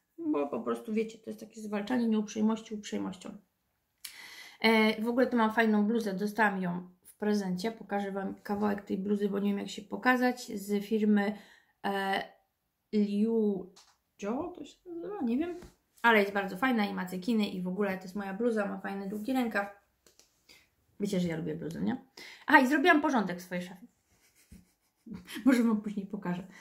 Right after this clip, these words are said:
w jakimś innym filmiku, że zrobiłam, e, porządek. Także bądźmy pozytywni, e, piszcie komentarze, e, stwórzmy fajno-, o, fajną ekipę tu na kanale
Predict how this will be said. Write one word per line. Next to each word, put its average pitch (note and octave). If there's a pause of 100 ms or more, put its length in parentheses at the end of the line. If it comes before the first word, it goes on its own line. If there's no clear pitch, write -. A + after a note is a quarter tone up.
(120)
w -
jakimś A3
innym G#3+
filmiku, F#3+
że G3+
zrobiłam, F#3
e, F3+
porządek. F3+ (320)
Także G#3+ (880)
bądźmy D#4+
pozytywni, C4 (800)
e, G3+ (460)
piszcie D4+
komentarze, C4
e, G3 (600)
stwórzmy D4+
fajno-, B3+
o, A3+
fajną B3+
ekipę A#3
tu A#3
na A3
kanale G3+